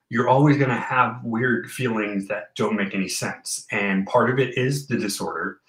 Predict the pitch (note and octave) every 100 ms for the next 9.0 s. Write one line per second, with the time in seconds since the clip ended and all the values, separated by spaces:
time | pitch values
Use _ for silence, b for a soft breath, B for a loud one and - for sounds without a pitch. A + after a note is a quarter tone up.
0 | B B - - - D3+ F#3+ C#3+ B2 A#2
1 | A2+ G#2 A#2+ C#3 B2 A2+ A2 G#2 G2+ -
2 | _ _ _ _ - - - C3 C3+ A2+
3 | G2+ G2+ G2+ F#2+ F#2+ F#2+ E3 D#3+ A#2+ -
4 | D#3 D#3+ C3 B2+ G#2+ A#2 C#3+ G2 G2 F#2+
5 | G#2+ G#2+ E2+ D#2+ - _ _ _ - A#2
6 | A#2+ C#3+ B2 F#2+ F2 F2+ E2 D#2+ D#2 _
7 | b b _ B2 A#2+ G2+ G#2+ G2 G2+ G2
8 | F#2+ F#2+ F2+ F2 - B2+ F2+ - C3+ A#2+